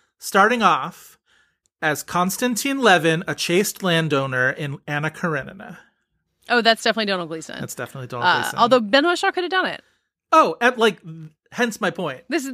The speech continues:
Speaker 2: this is the point, yeah.
Speaker 1: Um, but Domhnall Gleeson's so good in that movie. Okay.
Speaker 2: Oh, so good.
Speaker 1: Chris,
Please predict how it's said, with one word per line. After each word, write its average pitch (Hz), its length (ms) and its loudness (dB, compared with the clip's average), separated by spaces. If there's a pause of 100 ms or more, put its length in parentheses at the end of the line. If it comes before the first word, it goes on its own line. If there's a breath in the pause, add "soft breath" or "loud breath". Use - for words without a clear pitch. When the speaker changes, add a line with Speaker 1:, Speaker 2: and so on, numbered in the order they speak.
Speaker 2:
this 294 160 -4
is 277 80 -6
the 254 60 -6
point, - 220 -6
yeah. 196 240 -8
Speaker 1:
Um, 196 360 6
but 208 200 2
Domhnall 208 220 2
Gleeson's 175 300 -4
so 143 140 -4
good 123 140 -10
in 110 80 -16
that 110 100 -18
movie. - 240 -20
Okay. 170 380 0 (100)
Speaker 2:
Oh, 202 120 0
so 196 280 -4
good. 170 160 -10
Speaker 1:
Chris, 156 480 0